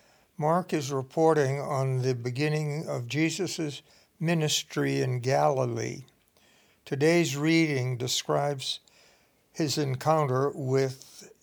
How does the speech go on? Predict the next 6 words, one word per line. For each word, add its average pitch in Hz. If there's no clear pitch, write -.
a 143
man 156
with 139
an 139
unclean 151
spirit. 135